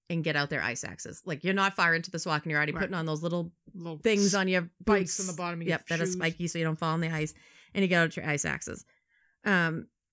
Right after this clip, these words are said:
Speaker 1: but there is a spot a few minutes up where you could do that as well. Within a few minutes, the trail rears up and gets extremely steep for a short, short section. So you put your shit on, and then all of a sudden it's wicked steep.
Speaker 2: And this is the easier trail to take to ski Tux.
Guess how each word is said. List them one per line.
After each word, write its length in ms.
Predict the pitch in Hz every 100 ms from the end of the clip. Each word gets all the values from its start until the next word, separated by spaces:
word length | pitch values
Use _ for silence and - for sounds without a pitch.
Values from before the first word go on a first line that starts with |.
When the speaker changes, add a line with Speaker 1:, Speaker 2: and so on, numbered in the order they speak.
| _ -
Speaker 1:
but 100 | 240 226
there 140 | 233
is 160 | 220 196
a 60 |
spot 720 | 202 - - _ _ 185 165 156
a 60 |
few 160 | - 170
minutes 200 | 160 151
up 140 | 143
where 100 | 151
you 60 | 135
could 120 | 151
do 80 | -
that 120 | -
as 140 | 165
well. 180 | - - _ _ _ _ - _ _ _ _ _ _ _ _ _ _ -
Within 280 | 247 247
a 60 | 233
few 240 | - 359 330
minutes, 240 | 185 185
the 80 | 202
trail 320 | - 226 202
rears 320 | 180 262 311
up 160 | 226 196
and 120 | 190
gets 160 | 190 160
extremely 640 | - - 233 339 427 320
steep 340 | 254 - 190 -
for 140 | 190
a 60 | 170
short, 260 | - 160 -
short 460 | - - 247 196
section. 300 | - 151 165
So 100 | 156
you 140 | 196 262
put 160 | 339
your 80 | 269
shit 200 | 254 247
on, 160 | 247 247
and 100 | 202
then 100 | 165
all 120 | 160
of 60 | 160
a 40 |
sudden 180 | 165 151
it's 140 | 143
wicked 240 | 160 156 160
steep. 220 | - 220
Speaker 2:
And 100 | 226
this 160 | 262 262
is 140 | 226
the 80 | 247
easier 380 | 233 214 202 180
trail 320 | - 185 156
to 120 | 165
take 400 | - 160 120 - -
to 80 |
ski 280 | 165 - 156
Tux. 440 | - 143 - -